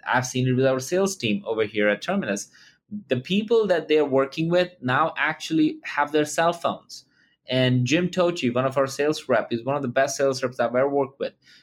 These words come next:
He has cell phones of public company C M Os and, and, and, like, literally on cell phones. And he's texting with them as he's talking through the deal and stuff like that, beyond, beyond emails and stuff. And I'm like, "Dude,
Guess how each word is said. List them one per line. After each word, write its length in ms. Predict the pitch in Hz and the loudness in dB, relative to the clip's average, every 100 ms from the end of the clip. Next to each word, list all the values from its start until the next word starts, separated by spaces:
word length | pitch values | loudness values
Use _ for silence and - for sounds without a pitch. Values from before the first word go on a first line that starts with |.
| _ | _
He 260 | - 185 202 | -2 2 2
has 240 | 196 190 | 0 0
cell 180 | 180 160 | 0 0
phones 360 | 160 147 143 127 | 0 -4 -4 -2
of 280 | 123 123 123 - _ _ _ | 0 2 0 -8 _ _ _
public 360 | 180 185 202 208 | -2 2 -2 0
company 380 | 185 180 175 | -2 0 -2
C 240 | 170 - 160 | -4 0 2
M 120 | 160 | 2
Os 460 | 143 160 160 147 147 - | 2 2 2 2 -2 -4
and, 340 | 135 139 139 | 0 0 -2
and, 0 | |
and, 360 | 107 147 139 143 | -2 0 0 2
like, 140 | 139 | 2
literally 500 | 143 214 202 170 131 | 2 0 2 2 2
on 200 | 113 147 | 0 -2
cell 280 | 147 165 175 | 0 0 0
phones. 400 | - 127 107 107 - | 0 0 0 -4 -4
And 260 | 131 131 | 0 0
he's 300 | 131 160 151 | 0 0 0
texting 420 | - 156 - 160 147 | 0 -2 -2 -2 0
with 180 | 147 | 0
them 280 | 139 135 135 - - - | 0 0 -2 -8 -20 -4
as 180 | 139 139 | -2 0
he's 120 | 131 | 0
talking 340 | 143 131 147 131 | 0 -2 -2 -6
through 140 | 131 | -2
the 100 | 123 | -2
deal 380 | 120 139 151 139 | 2 2 4 2
and 220 | 131 127 | -2 -4
stuff 260 | 131 123 123 | 0 -2 0
like 200 | 117 117 | -2 0
that, 260 | 113 - | 0 0
beyond, 460 | 120 135 143 131 123 _ 127 | 0 2 0 -2 -6 _ 0
beyond 300 | 127 123 - | 2 2 -2
emails 340 | 151 139 127 127 | -6 -2 -2 -2
and 100 | 110 | -8
stuff. 280 | - 110 - _ - _ - | -2 -2 -4 _ -20 _ -6
And 120 | 143 | 0
I'm 140 | 151 | 2
like, 240 | 151 131 127 | 2 0 2
"Dude, 220 | 190 | 0